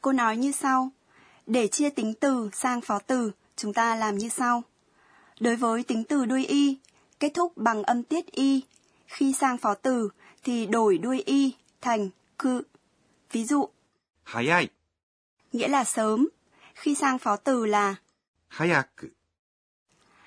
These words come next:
Speaker 1: "hayaku" kết hợp với
Speaker 2: "なりました."
Speaker 1: nghĩa là đã trở thành, sẽ được.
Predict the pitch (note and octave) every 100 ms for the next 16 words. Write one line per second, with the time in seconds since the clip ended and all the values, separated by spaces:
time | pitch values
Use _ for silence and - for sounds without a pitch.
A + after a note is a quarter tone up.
0 | - - D#4+ D#4 A#3+ - - A3 - _
1 | _ _ - E4+ D#4 A3+ A3 G3+ G#3 C4+
2 | - _ _ _ - G#2+ B2 E3+ E3+ -
3 | - - - _ _ _ _ _ - A3+
4 | C#4+ B3 G#3+ G3+ A3 C4+ F4 A3+ G#3+ G#3
5 | G3+ - _ _ _ _ _ - - A3
6 | C#4 A#3